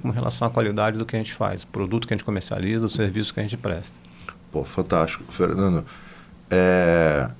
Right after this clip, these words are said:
Speaker 2: e dizendo, né, dividindo com todo mundo, assim, o, o que eu conheci hoje de você, a forma de pensar, a forma de pensar os problemas, de pensar as soluções, de se comportar e tudo mais,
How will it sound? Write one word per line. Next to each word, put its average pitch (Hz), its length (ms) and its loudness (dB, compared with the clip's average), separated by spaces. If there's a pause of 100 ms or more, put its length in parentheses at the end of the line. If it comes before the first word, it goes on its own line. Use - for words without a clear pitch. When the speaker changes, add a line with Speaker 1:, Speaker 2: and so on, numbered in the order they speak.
Speaker 2:
e 87 120 0
dizendo, 82 600 4 (200)
né, 87 280 2
dividindo 87 540 0
com 90 160 -2
todo 90 240 4
mundo, 82 260 4
assim, 76 280 -2 (120)
o, 92 640 4 (640)
o - 80 -6
que - 160 -2
eu 127 120 4
conheci 120 680 4
hoje 92 460 2 (140)
de 73 100 -4
você, 82 460 2
a 76 80 2
forma 92 580 4
de 85 80 -2
pensar, 78 480 0
a 73 60 0
forma 95 440 2
de 85 360 2 (360)
pensar 131 360 4
os 117 80 2
problemas, 92 420 2
de - 80 -8
pensar 95 300 2
as 92 80 0
soluções, 98 600 0
de 76 140 -4
se - 300 -2
comportar 92 760 2
e 85 40 -2
tudo 82 180 -2
mais, 95 340 2